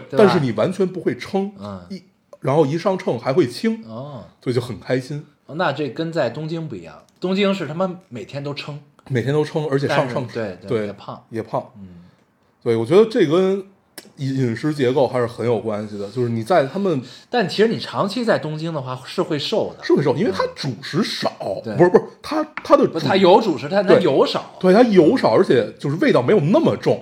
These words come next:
Speaker 1: 嗯。
Speaker 2: 它主要是用这个鲜味儿去盖嘛。
Speaker 1: 对，海鲜居多。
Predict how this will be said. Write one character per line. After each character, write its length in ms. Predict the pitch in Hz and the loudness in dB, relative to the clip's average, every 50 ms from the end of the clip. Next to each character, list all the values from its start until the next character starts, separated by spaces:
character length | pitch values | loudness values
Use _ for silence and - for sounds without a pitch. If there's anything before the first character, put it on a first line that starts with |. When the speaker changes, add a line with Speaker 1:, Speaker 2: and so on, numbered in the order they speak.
| - - | -6 -18
Speaker 1:
嗯。 160 | 113 101 95 90 - | -18 -18 -6 0 0
Speaker 2:
它 80 | 226 | 0
主 120 | - 143 120 | 2 4 4
要 140 | 117 147 | 6 4
是 160 | 180 - 226 190 | 4 2 0 -2
用 160 | 202 170 139 | -2 -2 -2
这 80 | 147 | 0
个 80 | 151 139 | -2 -2
鲜 460 | - - - - 240 240 254 277 285 | -2 -4 -6 -2 0 2 2 2 2
味 80 | 262 165 | 2 2
儿 80 | 117 | 2
去 180 | 113 - - 131 | 0 -4 -10 -10
盖 340 | 117 - 254 247 165 113 98 | -6 -6 -6 -4 -6 -8 -10
嘛。 40 | - - _ | -14 -18 _
Speaker 1:
对， 120 | - 95 87 90 | -20 -20 -20 -20
海 180 | - - 90 110 | -18 -14 -10 -8
鲜 180 | 110 156 165 170 | -8 -8 -8 -6
居 120 | 175 175 | -8 -8
多。 180 | 160 160 165 | -6 -8 -8